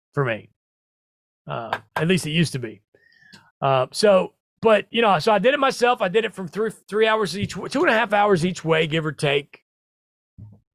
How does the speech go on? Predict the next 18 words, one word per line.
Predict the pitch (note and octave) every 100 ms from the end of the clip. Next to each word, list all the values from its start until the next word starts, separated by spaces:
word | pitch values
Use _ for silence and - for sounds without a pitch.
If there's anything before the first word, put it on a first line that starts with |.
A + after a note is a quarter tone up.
| _ _ _ _ _ _ C#3
Um, | C3 B2 B2 B2 _ _ _ _ _ _ _ -
Chattanooga, | F3 E3+ F3 D#3+
I | E3
was |
buying | D3 D3+ D3+
houses | E3 D#3+ D3+
in | D#3
Chattanooga, | E3 D#3 D3+
duplexes | C3+ E3+ D#3 D#3+ - D3
in | E3
Chattanooga, | E3+ D#3+ D#3+ D#3+ D#3+ E3
wonderful | D3 E3 D3 E3+
town. | E3 D3 C#3+ D3+
I |
was | C#3+
living | D3+ D#3 D3
in |
Tennessee, | C3+ C#3 A2+ A#2+ C#3